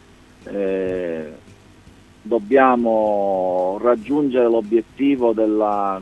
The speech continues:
completa vaccinazione del, eh, della popolazione entro l'estate. Eh, a questo proposito,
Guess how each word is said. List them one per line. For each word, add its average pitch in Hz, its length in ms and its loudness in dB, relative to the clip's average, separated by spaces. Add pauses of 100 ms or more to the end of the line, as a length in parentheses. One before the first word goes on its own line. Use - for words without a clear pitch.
(160)
completa 120 540 0
vaccinazione 113 1000 -2
del, 101 540 -2 (800)
eh, 95 460 -4
della 98 440 -4
popolazione 107 1040 0 (100)
entro 110 480 0
l'estate. 87 680 -6 (160)
Eh, 92 460 -8
a 104 180 -4
questo 123 300 -6
proposito, 117 800 0